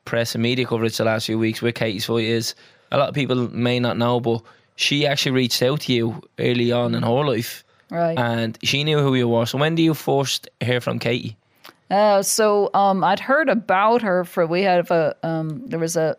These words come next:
Speaker 2: man that used to go to the boxing all the time called Paddy Mulhall. And, uh, he knew everybody and everything. And he would tell me about this young girl he kept saying. He'd say, "She reminds me so much of you." And, um,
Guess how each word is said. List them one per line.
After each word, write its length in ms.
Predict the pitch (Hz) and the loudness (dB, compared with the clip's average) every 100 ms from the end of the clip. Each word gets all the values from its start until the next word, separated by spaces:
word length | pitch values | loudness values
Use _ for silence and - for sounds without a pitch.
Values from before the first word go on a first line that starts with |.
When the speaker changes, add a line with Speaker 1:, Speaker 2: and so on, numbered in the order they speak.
| _ | _
Speaker 2:
man 360 | 165 180 180 170 | -2 0 0 0
that 180 | 165 - | 0 0
used 240 | 175 - | -2 -2
to 80 | 165 | -4
go 200 | - 175 | 0 0
to 120 | 165 | 0
the 80 | 151 | -2
boxing 500 | 156 156 160 - 127 | 0 0 0 -4 -4
all 240 | 165 175 175 | 0 2 2
the 120 | 151 | -2
time 400 | - 170 165 170 | -2 0 0 0
called 280 | 156 156 - | -2 -2 -2
Paddy 360 | 156 160 147 | -2 0 0
Mulhall. 680 | 160 180 175 - 165 143 156 - - - - | 2 2 2 2 2 2 -2 -10 -20 -20 -6
And, 280 | 156 156 156 | 0 2 4
uh, 240 | 156 147 | 4 2
he 240 | 160 180 190 | 0 2 4
knew 180 | 175 | 4
everybody 720 | 170 175 165 175 175 170 165 165 | 6 4 4 2 4 4 4 2
and 140 | 165 | 2
everything. 500 | 165 160 165 190 190 | 2 0 -2 0 0
And 60 | 165 | 0
he 80 | 160 | -2
would 140 | 160 | -4
tell 240 | - 208 220 | 0 2 2
me 160 | 185 | 2
about 320 | 165 165 160 | 2 2 2
this 220 | 156 151 160 | 0 -2 0
young 260 | 156 156 | 0 0
girl 340 | 156 208 247 214 | 0 2 4 2
he 120 | 165 | 0
kept 260 | 196 165 | 0 0
saying. 240 | - 165 160 | -2 -4 -2
He'd 220 | 165 - | -4 -2
say, 200 | 175 165 | 0 2
"She 220 | 165 160 | 0 -2
reminds 480 | 165 175 202 226 190 | -2 0 2 0 0
me 80 | 156 | -2
so 400 | - - 202 254 | -2 0 2 2
much 320 | 240 240 - | 2 0 -2
of 160 | 190 170 | -4 -2
you." 400 | 196 185 165 175 - - - _ | 2 2 2 -4 -16 -20 -20 _
And, 340 | 165 170 170 170 | -4 0 0 2
um, 440 | 160 156 156 151 | 2 2 0 -6